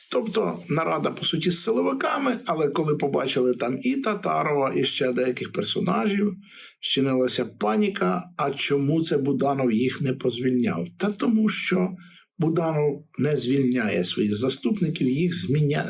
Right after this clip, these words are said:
звільняє Зеленський. Але мова тут навіть не про Буданова, бо мова в основному про Єрмака, адже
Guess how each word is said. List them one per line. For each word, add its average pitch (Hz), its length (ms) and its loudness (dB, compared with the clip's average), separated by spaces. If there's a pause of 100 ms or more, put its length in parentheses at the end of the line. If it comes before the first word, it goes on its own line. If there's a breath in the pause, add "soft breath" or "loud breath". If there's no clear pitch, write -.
звільняє 135 840 0
Зеленський. 101 1120 -2 (920 loud breath)
Але 208 380 0
мова 151 440 0
тут - 200 -2
навіть 117 320 0
не 117 140 2
про 117 220 0
Буданова, 117 840 -2 (340 loud breath)
бо 110 420 2
мова 202 600 2
в 131 60 0
основному 127 760 0
про 123 440 0 (420 loud breath)
Єрмака, 123 680 0
адже 135 380 -2